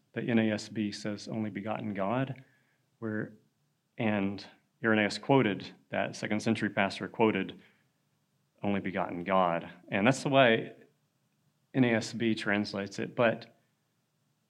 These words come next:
see, E S V translates it, "No one has ever seen God, the only God, who is at the Father's right side." And actually the C S B, I think, is maybe the most accurate and most clear, because what it says, "No one has ever seen God,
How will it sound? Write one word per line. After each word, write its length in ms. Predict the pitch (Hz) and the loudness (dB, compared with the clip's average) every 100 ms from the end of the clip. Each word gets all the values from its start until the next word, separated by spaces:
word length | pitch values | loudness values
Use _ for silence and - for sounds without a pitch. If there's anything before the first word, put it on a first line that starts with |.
| _ _ _ - | _ _ _ -6
see, 260 | - 131 | 0 6
E 40 | 131 | 6
S 160 | 113 | 4
V 320 | - 110 107 95 | 0 0 0 -2
translates 580 | - 101 101 104 101 | -2 -2 0 -2 -2
it, 160 | 117 113 | -4 0
"No 140 | 113 | 2
one 140 | 113 110 | 4 4
has 120 | 110 | 2
ever 140 | 107 | -2
seen 300 | 107 - 113 | -6 0 2
God, 300 | 110 104 101 | 4 4 2
the 180 | 98 104 - | 0 -2 6
only 380 | 143 151 110 | 8 8 6
God, 500 | 95 92 90 90 90 - _ _ _ | 2 0 0 -2 -6 -14 _ _ _
who 80 | 117 | -6
is 100 | 113 | 0
at 140 | 101 | 0
the 40 | - | 0
Father's 400 | - 98 98 95 | 0 0 0 -4
right 240 | 95 92 | -2 -4
side." 540 | - - 107 98 98 - _ _ _ _ _ _ - - - | -6 -4 -2 -2 -4 -10 _ _ _ _ _ _ -20 -10 2
And 220 | 120 113 | 4 6
actually 220 | 180 247 | 4 2
the 100 | 147 | -2
C 260 | - - 170 | 0 2 4
S 220 | 127 - | 4 0
B, 240 | 113 104 | -2 0
I 140 | 101 104 | 0 2
think, 280 | - 151 | 4 2
is 160 | 123 104 | 2 -4
maybe 300 | 110 127 117 | -2 0 0
the 180 | 98 98 | 0 -2
most 600 | 101 113 139 - - - - - | 2 4 2 -2 -8 -12 -18 0
accurate 680 | 113 127 - 151 143 - - _ | 2 2 0 0 0 0 -10 _
and 300 | - 101 101 | 0 2 4
most 340 | 104 110 - - | 2 0 -4 -12
clear, 400 | - 143 139 104 | -4 0 0 0
because 380 | 98 - 110 120 | -4 -6 -6 -4
what 80 | |
it 100 | 113 | -4
says, 340 | 104 127 107 - | -2 0 0 2
"No 120 | 127 | 4
one 100 | 151 | 6
has 100 | 139 | 6
ever 140 | 120 | 2
seen 300 | 110 - 131 | 0 4 6
God, 440 | 120 110 107 104 | 6 4 2 0